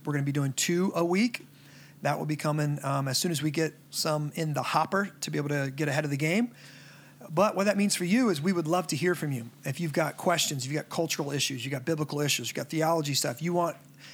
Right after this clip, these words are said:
answers to, email me at justindean at sacredcitychurch dot com, or you can email Sam at sam at sacredcitychurch dot com, and we would love to tackle those questions and bring them up on the podcast. What I wanna do today is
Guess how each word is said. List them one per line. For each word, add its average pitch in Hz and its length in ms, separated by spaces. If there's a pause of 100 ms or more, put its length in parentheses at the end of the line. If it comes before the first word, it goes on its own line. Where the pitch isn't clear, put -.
(160)
answers 175 480
to, 143 260 (580)
email 214 380
me 180 300
at 147 200
justindean 160 460
at 151 80
sacredcitychurch 147 640
dot 135 160
com, 165 320
or 151 80
you 151 60
can 151 140
email 151 280
Sam 170 480 (100)
at 135 140
sam 170 420 (300)
at 123 80
sacredcitychurch 143 680
dot 127 200
com, 147 300 (440)
and 156 440
we 175 100
would 165 140
love 160 160
to 151 60
tackle 151 300
those 139 140
questions 143 420
and 135 100
bring 135 140
them 139 100
up 131 120
on 120 80
the 127 60
podcast. 127 520 (1080)
What 190 140
I 226 40
wanna 220 220
do 175 140
today 160 340 (720)
is 160 440